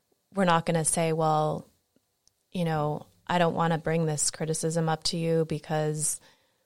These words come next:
I don't want it to be seen as being disagreeable, um, or rocking the boat, um, but rather, um, let me frame this as a debate with you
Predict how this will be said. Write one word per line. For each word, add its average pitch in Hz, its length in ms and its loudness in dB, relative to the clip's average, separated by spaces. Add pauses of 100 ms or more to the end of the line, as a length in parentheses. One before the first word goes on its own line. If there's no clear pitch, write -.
(380)
I 170 100 -2
don't 165 180 2
want 165 160 2
it - 100 -4
to 175 120 -4
be 156 120 -4
seen 156 300 -2
as 151 140 -4
being 151 240 -2
disagreeable, 175 1040 0 (480)
um, 156 560 0 (360)
or 160 340 4
rocking 156 400 2
the 165 80 -2
boat, 247 640 2 (120)
um, 160 540 -8 (640)
but 156 280 -2
rather, 160 640 0 (520)
um, 160 340 -4 (120)
let 170 320 -2
me 165 360 -2
frame 160 320 -4
this 151 180 -2
as 151 180 -4
a 156 40 -6
debate 147 380 -4
with 208 220 -4
you 240 380 0